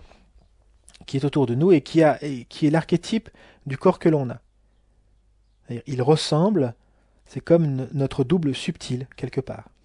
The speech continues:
Et c'est ce corps-là qui va prendre la place au fur et à mesure du corps dense. Et il y a le corps émotionnel qui vibre, qui fait de particules différentes.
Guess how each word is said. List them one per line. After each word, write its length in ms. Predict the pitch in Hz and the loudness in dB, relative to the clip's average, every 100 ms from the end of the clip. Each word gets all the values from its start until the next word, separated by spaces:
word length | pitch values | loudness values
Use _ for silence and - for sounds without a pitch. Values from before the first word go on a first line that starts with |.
| _ _ _ _ _ _ _ _ _ - | _ _ _ _ _ _ _ _ _ -12
Et 40 | |
c'est 120 | - | -10
ce 180 | 135 - | -6 -2
corps-là 360 | 190 170 151 175 | 2 4 4 0
qui 260 | - 156 | -2 -6
va 280 | 135 147 - | -2 0 0
prendre 540 | 127 - 170 156 117 117 | -2 -4 -2 -2 -4 -8
la 100 | 120 | -4
place 360 | 147 143 - | -2 -2 -4
au 40 | 131 | -10
fur 220 | - 127 | -6 -4
et 40 | |
à 20 | |
mesure 400 | 123 117 127 135 | -4 -6 -6 -8
du 100 | 117 | -10
corps 240 | - 123 113 | -8 -8 -6
dense. 380 | 113 113 - - - - - _ | -8 -12 -16 -20 -20 -20 -20 _
Et 80 | 151 | 2
il 40 | 151 | 4
y 40 | |
a 60 | 147 | 4
le 80 | 143 | 4
corps 240 | 160 135 | 4 4
émotionnel 640 | 131 135 - 123 135 196 | 2 -2 -2 -2 0 -2
qui 180 | - 135 | -4 -10
vibre, 460 | 123 156 170 120 - _ _ _ _ - | -4 -2 0 -2 -6 _ _ _ _ -20
qui 120 | - | -4
fait 180 | - 247 | -2 2
de 40 | |
particules 640 | 170 - - - - 156 | 2 0 -4 -12 -8 -6
différentes. 640 | 160 143 143 113 147 - | -6 -4 -4 -4 -6 -10